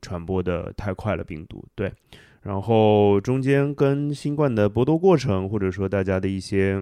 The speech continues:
嗯，政策，我就没有什么好多说的。我说N B A什么时候恢复的比赛啊？那其实已经到了七月三十号。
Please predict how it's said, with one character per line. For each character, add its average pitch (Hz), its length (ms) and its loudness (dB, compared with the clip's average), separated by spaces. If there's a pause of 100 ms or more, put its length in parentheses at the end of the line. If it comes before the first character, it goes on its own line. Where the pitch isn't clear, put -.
嗯， 90 420 -8
政 170 200 -2
策， 101 220 -4
我 85 100 -4
就 85 200 -8
没 85 100 -6
有 87 100 -4
什 92 120 -14
么 90 40 -8
好 85 200 -8
多 87 180 -6
说 92 220 -4
的。 87 180 -6
我 85 480 -6
说 98 280 0
N 104 180 -6
B 98 120 -2
A 101 240 2
什 90 180 -12
么 90 100 -6
时 98 100 -8
候 92 80 -2
恢 123 240 -2
复 135 160 -6
的 110 80 -2
比 90 160 -8
赛 90 220 -6
啊？ 90 260 -6
那 90 180 -6
其 92 200 -12
实 90 200 -8
已 87 60 -10
经 87 180 -12
到 87 200 -2
了 85 120 -8
七 - 240 -10
月 95 160 -2
三 110 240 -6
十 113 140 -6
号。 101 180 0